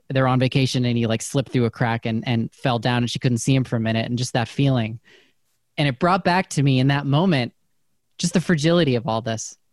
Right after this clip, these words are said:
you know, that, that we're in this fucking cycle, the hamster wheel,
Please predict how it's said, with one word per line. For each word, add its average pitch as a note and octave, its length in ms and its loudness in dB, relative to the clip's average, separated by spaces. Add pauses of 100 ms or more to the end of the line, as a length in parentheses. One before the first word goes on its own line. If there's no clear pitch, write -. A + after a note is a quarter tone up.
(140)
you C#3+ 80 2
know, C#3 140 2
that, D3+ 260 -2
that D#3 280 0 (760)
we're E3 140 4
in A3 280 4
this G#3 180 2
fucking F3 400 2
cycle, C#3 640 0
the C#3 100 0
hamster D#3 440 2
wheel, A#2+ 480 2